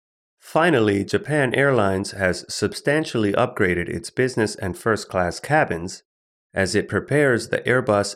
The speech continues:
A three fifty one thousand to be its flagship long-haul aircraft, writes reporter Ajay Atwani. Japan Airlines will add doors to both business and first-class cabins.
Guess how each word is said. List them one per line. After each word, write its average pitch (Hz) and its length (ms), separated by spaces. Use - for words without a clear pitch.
A 117 140
three 101 220
fifty 113 440
one 90 220
thousand 101 500
to 92 120
be 92 180
its 87 200
flagship 123 640
long-haul 104 760
aircraft, 87 640
writes 90 420
reporter 98 600
Ajay 98 360
Atwani. 92 600
Japan 131 460
Airlines 113 560
will 92 160
add 90 200
doors 98 380
to 87 120
both 87 320
business 110 420
and 113 280
first-class 90 540
cabins. - 540